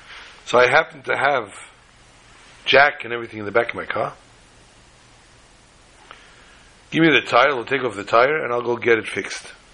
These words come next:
And he does just that. And he goes, he gets it fixed, and he brings it back and puts it back, mounts the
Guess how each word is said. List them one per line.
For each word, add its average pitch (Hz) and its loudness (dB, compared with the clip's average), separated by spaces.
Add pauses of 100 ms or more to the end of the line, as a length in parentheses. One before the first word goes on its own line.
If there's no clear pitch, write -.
(2250)
And 127 0
he 151 0
does 190 4
just 185 -4
that. 185 -2 (240)
And 104 -14
he 101 -12
goes, 139 0
he 107 -8
gets 101 -6
it - -16
fixed, - -6 (2250)
and 113 -10
he 113 0
brings 127 -2
it 107 -6
back 170 2
and 110 -16
puts - -12
it - -16
back, 98 -4
mounts 131 0
the 104 -14